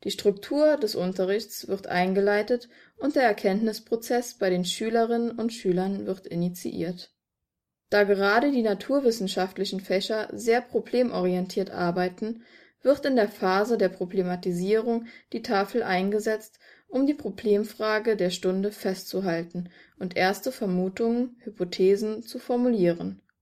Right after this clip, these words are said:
Diese werden dann in der Ergebnissicherung nochmals aufgegriffen und verifiziert beziehungsweise falsifiziert. Zur Veranschaulichung, Dokumentation und Sicherung von Ergebnissen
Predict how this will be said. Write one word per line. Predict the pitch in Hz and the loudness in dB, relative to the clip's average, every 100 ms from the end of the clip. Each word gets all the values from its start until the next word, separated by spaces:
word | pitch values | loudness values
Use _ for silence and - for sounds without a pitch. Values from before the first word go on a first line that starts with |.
| _ _ _ _ _ _ _ _ _ _ _ _ _ _ - | _ _ _ _ _ _ _ _ _ _ _ _ _ _ -6
Diese | 220 254 277 | -2 0 4
werden | 247 196 185 175 | 6 6 4 2
dann | 185 214 254 254 | 2 2 2 0
in | - 208 | -2 0
der | 196 180 | 2 2
Ergebnissicherung | 175 175 180 226 226 226 226 233 220 214 | 2 2 0 0 -2 -2 0 0 0 0
nochmals | 190 190 233 233 | -2 0 0 0
aufgegriffen | - 175 190 233 226 240 240 247 240 | 0 0 0 -4 -2 -2 0 -2 -2
und | 220 226 | -4 0
verifiziert | 196 185 202 233 226 - 190 208 - - _ - | 2 2 2 -2 -8 -4 0 0 -2 -16 _ -10
beziehungsweise | 240 - 202 196 202 - 175 202 240 | -8 -4 0 0 0 -2 -2 0 -4
falsifiziert. | - 202 185 180 185 180 - 180 170 170 - _ _ _ _ _ _ _ _ _ _ _ _ _ _ _ | -2 2 2 0 -6 -8 -10 -4 -2 -2 -10 _ _ _ _ _ _ _ _ _ _ _ _ _ _ _
Zur | - | -8
Veranschaulichung, | 202 208 185 202 226 285 269 269 277 294 269 254 | -2 0 2 0 0 0 2 2 0 0 0 2
Dokumentation | 220 226 202 196 196 185 - 202 220 226 | 0 0 -2 0 0 0 0 4 4 2
und | 185 | -2
Sicherung | 185 185 202 220 226 233 | -2 0 0 0 2 0
von | 233 196 | -2 -2
Ergebnissen | 175 170 190 226 226 247 240 - | 0 0 0 0 -4 -2 -4 -6